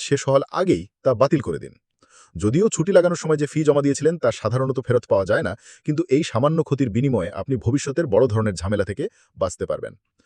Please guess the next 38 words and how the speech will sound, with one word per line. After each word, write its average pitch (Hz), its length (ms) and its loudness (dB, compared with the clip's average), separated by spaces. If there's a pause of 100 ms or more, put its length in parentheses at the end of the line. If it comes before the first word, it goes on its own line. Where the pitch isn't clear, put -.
(240)
যদি 101 160 0
আপনি 135 160 4
ছুটি 147 200 -2
বাতিল 185 280 4
না 151 100 2
করেন 101 220 0 (260)
এবং 120 160 2
সেটি 147 260 0
মেয়াদ 117 260 2
উত্তীর্ণ 170 280 -2
হয়ে 92 220 -2
যায়, 85 120 -2 (300)
তাহলে 151 200 4
আপনাকে 127 300 -2
মোখালেফ 151 440 0
হিসেবে 123 240 -4
গণ্য 101 240 0
করা 104 180 2
হতে 101 160 -4
পারে 95 180 0
এবং 101 220 -2
এর 147 140 2
জন্য 127 200 0 (380)
এক 151 180 2
হাজার 131 260 4
সৌদি 98 260 -2
রিয়াল 117 200 4
জরিমানা 113 340 2
দিতে 78 200 -10
হতে 80 140 -8
পারে। 60 160 -6 (560)
তাই 101 200 2
সময় 131 340 -2
থাকতে 131 200 -4
ছুটি 131 220 -4
বাতিল 110 240 0
করে 78 200 -2
দিন। 65 120 -10